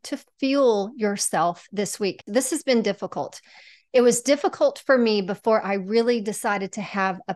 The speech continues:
plan. I live in a place that doesn't have a whole lot of food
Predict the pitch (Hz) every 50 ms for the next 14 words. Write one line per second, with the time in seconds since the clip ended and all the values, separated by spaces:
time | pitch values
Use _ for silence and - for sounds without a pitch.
0 | - - - - - 220 214 196 185 180 - - - - 208 - _ _ _ _
1 | _ _ _ _ _ _ - 247 226 226 233 233 233 226 220 233 - 220 214 226
2 | 220 226 240 254 262 285 330 381 415 - - - - - 240 247 247 240 - -
3 | 226 233 220 220 220 - - - - 233 208 190 185 190 214 - - - - 214
4 | 254 262 254 320 320 349 359 - 403 339 311 - - 311 311 262 262 233 - -
5 | - 254 262 262 254 240 226 226 208 185 - - _ _ - 233 226 233 247 262
6 | 277 277 311